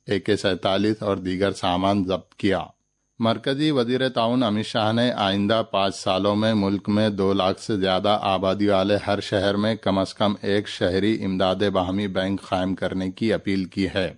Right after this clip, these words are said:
वो कल नई दिल्ली में शहरी कोऑपरेटिव क्रेडिट खर्च से मुताल्लिक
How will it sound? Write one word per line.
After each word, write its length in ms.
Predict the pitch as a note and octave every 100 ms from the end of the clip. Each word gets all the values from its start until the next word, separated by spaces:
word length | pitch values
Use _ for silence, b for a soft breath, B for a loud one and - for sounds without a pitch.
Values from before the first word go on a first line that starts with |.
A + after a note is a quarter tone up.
| _ B B B B -
वो 100 | G#2+
कल 160 | G2+ A2+
नई 200 | G#2+ G#2
दिल्ली 320 | G2 G2 G2+ G#2
में 180 | A2
शहरी 420 | G#2+ - F2+ G2+ G2+
कोऑपरेटिव 600 | G#2 F2+ G2 G2 G#2 G2+
क्रेडिट 540 | G#2 F#2+ F#2 G2 G2+
खर्च 300 | - G2 G2
से 200 | - A2
मुताल्लिक 520 | G2 F2+ F#2 F#2+ G#2